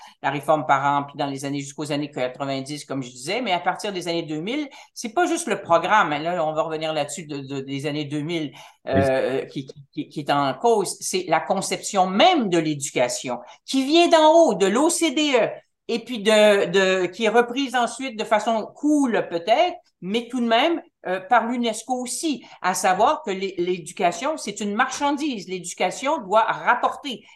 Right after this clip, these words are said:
Speaker 1: et doit pas nous coûter trop cher comme société. À partir de ça, ben, il faut s'arranger pour que le monde produise. Alors, les élèves sont des producteurs, les enseignants sont des producteurs, on produit, puis on produit quelque chose qui sont des notes puis des taux de diplomation.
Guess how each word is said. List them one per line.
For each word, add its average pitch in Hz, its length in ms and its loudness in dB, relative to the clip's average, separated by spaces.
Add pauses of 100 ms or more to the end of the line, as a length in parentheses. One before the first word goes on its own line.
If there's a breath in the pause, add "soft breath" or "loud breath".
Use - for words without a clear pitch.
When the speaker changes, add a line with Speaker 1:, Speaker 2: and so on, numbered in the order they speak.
Speaker 1:
et 175 80 -8
doit 180 240 2
pas 262 220 2 (140)
nous 240 200 -4
coûter 254 300 -8
trop 247 180 -8
cher 247 260 -4
comme 226 160 -2
société. 226 640 -8
À - 60 -8
partir 220 340 -6
de 139 120 -8
ça, 339 320 -4 (260 loud breath)
ben, 170 80 0
il 156 60 0
faut 175 160 -10
s'arranger 156 480 -4
pour - 180 -12
que 196 60 -10
le 160 80 0
monde 233 220 -2 (120)
produise. 190 720 -6 (160 soft breath)
Alors, 156 160 0
les 190 160 -4
élèves 233 220 2
sont 190 180 -6
des 175 100 -2
producteurs, 240 540 -2
les 190 160 -4
enseignants 190 400 -2
sont 180 120 -2
des 165 120 -4
producteurs, 160 540 0
on 185 100 -4
produit, 185 540 -4 (220 loud breath)
puis 196 100 -2
on 180 60 4
produit 180 360 -2
quelque 190 180 -4
chose 262 240 0
qui - 80 -10
sont 185 140 -2
des 180 140 -2
notes 233 240 2
puis 180 100 -14
des 180 160 -4
taux 269 120 -4
de 196 60 -10
diplomation. 170 640 0